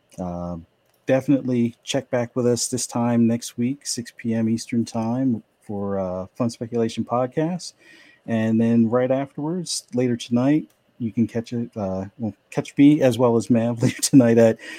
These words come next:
the, uh, the Shop Podcast with P T K Blam, uh, uh, Pong Soul, and Centurion one three oh seven, uh,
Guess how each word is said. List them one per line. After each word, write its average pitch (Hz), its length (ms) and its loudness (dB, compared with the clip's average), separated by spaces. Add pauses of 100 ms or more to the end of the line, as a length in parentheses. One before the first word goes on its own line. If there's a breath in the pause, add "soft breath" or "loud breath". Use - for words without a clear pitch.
(160 loud breath)
the, 113 160 4
uh, 101 180 2
the 98 80 -4
Shop 120 300 0
Podcast 120 720 0
with 107 120 -6
P 120 140 -4
T 127 180 -6
K 123 240 -6
Blam, 120 580 -4 (220)
uh, - 300 -10 (580)
uh, - 120 -12 (120)
Pong 127 240 0
Soul, 135 540 2 (340 loud breath)
and 107 160 0
Centurion 120 800 0
one 113 160 0
three 117 180 -2
oh 107 100 0
seven, 120 520 0 (300)
uh, 82 260 -8